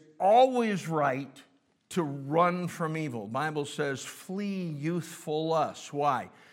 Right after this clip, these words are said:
'Cause you're no match for 'em. You know, there's some things you fight, but there's some things you just run away from. You get as far away from it as you possibly can. And that's, that's one of the, the principles that,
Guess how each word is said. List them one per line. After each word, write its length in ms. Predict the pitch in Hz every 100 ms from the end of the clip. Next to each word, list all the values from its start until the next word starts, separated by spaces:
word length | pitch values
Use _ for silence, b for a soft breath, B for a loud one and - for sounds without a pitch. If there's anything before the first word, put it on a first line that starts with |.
| B
'Cause 200 | - 302
you're 120 | 311
no 100 | 302
match 320 | 262 269 277 -
for 240 | 226 175
'em. 140 | 117 - - b b b b
You 100 | 170
know, 100 | 170
there's 220 | 170 160
some 240 | - 269 277
things 340 | 254 240 175
you 80 | 208
fight, 400 | - 220 156 - - _ b b b b
but 180 | 156 156
there's 180 | 156 147
some 180 | 208 226
things 320 | 220 220 180
you 100 | 175
just 360 | - 202 - -
run 460 | 104 120 139 190 196
away 440 | 165 147 151 220
from. 460 | 262 - 131 120 147
You 420 | 135 139 147 127 - 117
get 360 | 160 208 247 -
as 180 | 170 151
far 920 | - - 175 175 190 202 202 190 -
away 540 | 180 175 156 185 196 190
from 380 | - 175 147
it 220 | 131 151 - B B B
as 280 | 143 143 -
you 80 | 135
possibly 640 | - 165 151 151 131 139
can. 440 | 127 170 165 127 92 B B B B
And 100 | -
that's, 240 | 277 -
that's 280 | 233 254 -
one 180 | 208 214
of 80 | 160
the, 220 | 151 143
the 120 | 135 123
principles 840 | - 208 214 147 117 127 127 123
that, 280 | 131 131